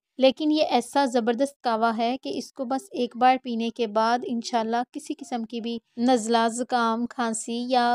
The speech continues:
दमा की प्रॉब्लम हो, वो बिल्कुल ठीक हो जाएगी। तो चले आज की स्पेशल रेसिपी को स्टार्ट करते हैं। सबसे पहले एक बर्तन में वाटर ऐड कर लेंगे, जिसकी क्वांटिटी मैंने पाँच कप ली है। आप अपनी ज़रूरत के मुताबिक वाटर की क्वांटिटी को ले सकते हैं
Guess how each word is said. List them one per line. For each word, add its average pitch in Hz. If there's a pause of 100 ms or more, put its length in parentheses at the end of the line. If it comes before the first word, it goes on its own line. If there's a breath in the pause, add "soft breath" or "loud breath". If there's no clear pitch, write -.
(120)
दमा 240
की 269
प्रॉब्लम 220
हो, 233
वो 254
बिल्कुल 240
ठीक 226
हो 214
जाएगी। 202 (240)
तो 277
चले 302
आज 247
की -
स्पेशल 247
रेसिपी 233
को 262
स्टार्ट 226
करते 247
हैं। 247 (240)
सबसे 285
पहले 302
एक 254
बर्तन 233
में 240
वाटर 233
ऐड 233
कर 233
लेंगे, 233
जिसकी 269
क्वांटिटी 254
मैंने 240
पाँच 233
कप 247
ली 254
है। 247 (140)
आप 269
अपनी 285
ज़रूरत 262
के 285
मुताबिक 240
वाटर 240
की 240
क्वांटिटी 233
को 254
ले 240
सकते 247
हैं 240